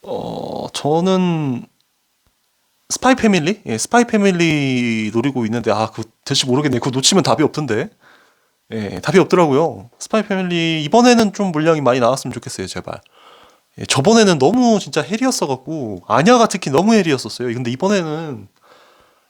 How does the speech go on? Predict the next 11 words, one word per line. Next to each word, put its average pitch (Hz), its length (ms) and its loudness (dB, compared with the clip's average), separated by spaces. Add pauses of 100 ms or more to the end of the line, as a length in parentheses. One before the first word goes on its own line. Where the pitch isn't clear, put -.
(480)
아냐가 170 420 4
문제가 156 360 2
아닌 123 160 0
것 156 60 -4
같아. - 180 -2 (360)
<laughs> - 280 -14
요르가 233 320 6
문제인 139 280 2
것 117 100 -2
같은데. 123 480 -4 (100)
<laughs> - 240 -8